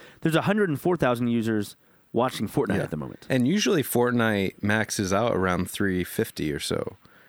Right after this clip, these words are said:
Speaker 2: And this is
Speaker 1: So,
Speaker 2: at five fifty right
Speaker 1: holy
Speaker 2: now.
Speaker 1: shit.
Speaker 2: But also, if you look at who's streaming it, Shroud, Ninja, and Doctor Disrespect are all streaming,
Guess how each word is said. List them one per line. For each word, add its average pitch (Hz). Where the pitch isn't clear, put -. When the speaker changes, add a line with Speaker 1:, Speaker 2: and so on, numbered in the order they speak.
Speaker 2:
And 110
this 127
is 147
Speaker 1:
So, 156
Speaker 2:
at -
five 117
fifty 107
right 85
Speaker 1:
holy 208
Speaker 2:
now. -
Speaker 1:
shit. -
Speaker 2:
But 135
also, 180
if 123
you 135
look 139
at 127
who's 113
streaming 120
it, 147
Shroud, 120
Ninja, 113
and 98
Doctor 101
Disrespect 95
are 87
all 87
streaming, 90